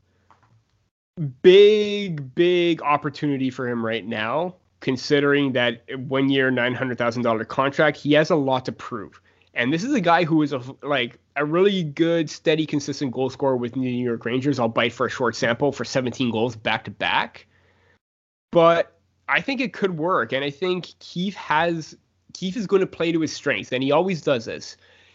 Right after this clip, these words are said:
It's unconventional. Like, he, like, obviously you would automatically think that Zach Hyman would there, but this could help him out to match or slightly eclipse his point total from the previous year.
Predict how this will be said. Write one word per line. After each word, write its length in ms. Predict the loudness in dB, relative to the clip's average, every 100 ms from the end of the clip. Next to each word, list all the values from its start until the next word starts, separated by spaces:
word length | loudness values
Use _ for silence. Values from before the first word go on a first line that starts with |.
| _ _ _ _ _
It's 140 | -12 0
unconventional. 960 | 2 4 4 4 2 2 2 2 0 0
Like, 240 | 0 0
he, 360 | -2 0 -2 0
like, 200 | -2 2
obviously 380 | 2 2 0 -4
you 100 | -2
would 160 | -4 0
automatically 480 | 0 0 -2 -6 -8
think 180 | -6
that 140 | -6 -6
Zach 180 | -6 -6
Hyman 360 | -6 -4 -2
would 120 | -2
there, 320 | 0 0 -2 -10 _ _ _ _ _ _ _ _ _ _ _ _ _ _ _
but 360 | 4 4 0 0
this 280 | 0 0 -6
could 420 | -4 2 4 4
help 380 | 2 0 -2 -2
him 240 | -2 -2 0
out 420 | 2 2 2 -2 _ _ _ _ _ -14
to 720 | -2 0 2 2 0 -4 -10 _ _ _ _ _ _ -8
match 480 | -2 2 2 2 0 -4
or 160 | -6
slightly 580 | -4 -2 -2 0 0 0
eclipse 400 | -2 -4 -4 -4
his 140 | -8
point 280 | -4 -2 -2
total 280 | -2 -2 -2
from 160 | -2 -6
the 60 |
previous 440 | -4 -4 -2 -2 -2
year. 260 | -4 -4